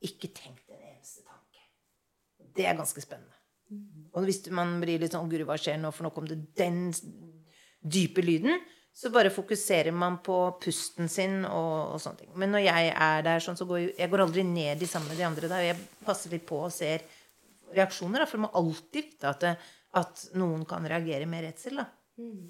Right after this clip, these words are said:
Speaker 1: Mm. Så, men nå begynner dette å bli veldig populært, da.
Speaker 2: Mm.
Speaker 1: Gongbad og, så jeg må finne noe annet morsomt å pushe folk på snart.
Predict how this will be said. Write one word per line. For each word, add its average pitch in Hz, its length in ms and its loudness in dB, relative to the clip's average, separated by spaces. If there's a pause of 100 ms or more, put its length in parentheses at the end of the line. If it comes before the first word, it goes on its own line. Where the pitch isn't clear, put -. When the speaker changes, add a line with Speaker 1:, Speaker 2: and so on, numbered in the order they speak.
(100)
Speaker 1:
Mm. 196 420 -4 (840)
Så, 208 200 2
men 202 140 2
nå 226 80 4 (100)
begynner 160 240 -2
dette 143 220 0
å - 20 -2
bli 151 160 -2
veldig 139 220 -8
populært, 151 400 -8
da. - 80 -14 (140)
Speaker 2:
Mm. 254 100 -12
Speaker 1:
Gongbad 175 640 -12
og, - 140 -16
så - 100 -6
jeg 139 80 -6
må 156 140 -12
finne 147 180 -10
noe - 220 -2
annet - 420 -6
morsomt 156 540 -4
å - 20 -8
pushe - 320 -8
folk - 160 -18
på - 140 -20
snart. - 240 -6